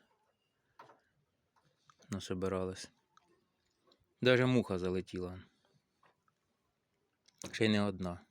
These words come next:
там муха. Це такий, берете банку скляну. Із листочка бумаги скручуєте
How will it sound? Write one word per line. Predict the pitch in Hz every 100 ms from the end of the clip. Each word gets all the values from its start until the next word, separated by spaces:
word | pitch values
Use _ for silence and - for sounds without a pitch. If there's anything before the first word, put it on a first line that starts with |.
| _ -
там | 107
муха. | 101 101 - - _ - - _ _ _ - _ _ _ _ _ _ _ _ _ _ _ _ _ _ _ - 110 110
Це | 120
такий, | 120 - 107 101 -
берете | 110 101 107 110 104
банку | 98 127 151 147 135 - _ _ _ _ _ _ _ _ _ _ _ _ _ _ _ 494 480 _ _ _ _ _ _ _ _ _ -
скляну. | - 120 117 117 113 - _ _ _ _ _ _ _ _ _ _ - - _ _ 480 480 _ _ _ - _ _ _ _ _ _ -
Із | 117
листочка | 123 120 139 - 120
бумаги | 113 117 113 104
скручуєте | - 110 104 101 95 - 95